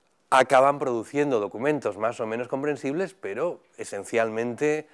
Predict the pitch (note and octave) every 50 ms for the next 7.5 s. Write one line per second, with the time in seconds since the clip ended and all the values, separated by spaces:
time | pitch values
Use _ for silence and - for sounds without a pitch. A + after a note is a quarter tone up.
0 | _ _ _ _ _ _ - A#2+ G#2+ F#2 F2 E2+ D#2+ D#2 - - - - - G#2+
1 | - D#2 D#2 E2 F2 G#2 B2 C3 C3+ C3 - C#3 C3 A#2 A2 A2 A2 A2+ G#2+ G#2
2 | - - A#2+ B2 A#2+ - D3 A#2+ - G#2 F#2 - D#3 D3 B2 - G2 F#2 - _
3 | _ _ _ _ _ - - _ _ G#2 G2 F#2+ F#2 A#2+ D#3 D#3 C3 G#2 F#2+ F#2
4 | G2 G#2+ A2 A2+ A2+ A2+ G#2 G#2 A2 A#2 A#2 G#2+ A2+ C3 D#3 D3 - G2+ G2+ F#2+
5 | F#2+ - A2 A2 A#2 A2+ - A#2+ G#2+ G#2 G2 G2 G2 F#2 F#2 F#2 F2+ F2+ - -
6 | B2+ B2+ C3 B2+ A2+ G#2 G2 F2+ G2 F#2+ F#2 G2 G2 B2 C3 - A#2 G#2+ - F2+
7 | F2 F2 - - D3 C#3+ B2+ G#2+ -